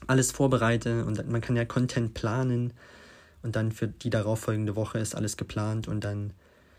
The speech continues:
geht's raus. Ja, so viel dazu. Kannst mir, wie gesagt, gerne mal Feedback geben zu den Videos. Ähm, so viel zu der heutigen Folge. Hey, mach dir keinen Kopf, was andere von dir denken könnten. Ja, sie denken sowieso über dich,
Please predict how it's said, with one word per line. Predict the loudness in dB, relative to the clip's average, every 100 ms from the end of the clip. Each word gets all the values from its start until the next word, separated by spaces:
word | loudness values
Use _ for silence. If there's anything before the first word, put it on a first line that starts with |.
| -20 -20 _ _ _ -20 2
geht's | 4 4 6
raus. | 10 10 8 2 -4 -16 -20 -20 -2 8
Ja, | 10 10
so | 8 6
viel | 8
dazu. | 10 10 8 4 4 2 -2
Kannst | 4 4 6
mir, | 6
wie | 8
gesagt, | 10 8 8
gerne | 8 8
mal | 8
Feedback | 6 6 6
geben | 8 6 6
zu | 4
den | 4 4
Videos. | 6 6 8 4 0 0
Ähm, | 2 2 2 -2 -10 -20 -4
so | 0
viel | 2 0
zu | 2
der | 4
heutigen | 4 4 2
Folge. | 6 6 6 4 2 -4 -16 0
Hey, | 6 6
mach | 6
dir | 4 2
keinen | 4 4
Kopf, | 4 4 0 -16 -20 -20 -20 -12 -2
was | 0
andere | 4 6 6
von | 4 4
dir | 6
denken | 4 4
könnten. | 4 4 4
Ja, | 2
sie | 2 4
denken | 6 6 4
sowieso | 4 4 8 8
über | 8 6
dich, | 6 4 0 -10